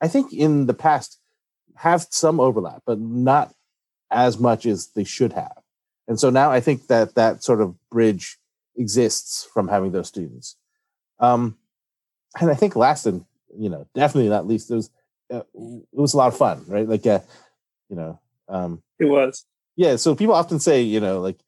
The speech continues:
Speaker 1: if it was fun, people wouldn't call it work. But in this <laughs> case, this work really was fun, right? Uh, it was terrific being able to, to build relationships with the, this group of students because, right, they are really, like, awesome students who are doing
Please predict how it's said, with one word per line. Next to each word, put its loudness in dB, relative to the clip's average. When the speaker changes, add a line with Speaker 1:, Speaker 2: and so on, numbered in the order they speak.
Speaker 1:
if -12
it 2
was 2
fun, 0
people -6
wouldn't 0
call 2
it -6
work. 0
But -2
in -2
this -4
<laughs> -10
case, -2
this 0
work 0
really 2
was 2
fun, -4
right? 2
Uh, 2
it 2
was 2
terrific 0
being 4
able 0
to, 2
to -2
build 2
relationships 0
with -10
the, -10
this -8
group -4
of -8
students -4
because, -2
right, -6
they 2
are 2
really, 0
like, -2
awesome 2
students -4
who 0
are -4
doing -2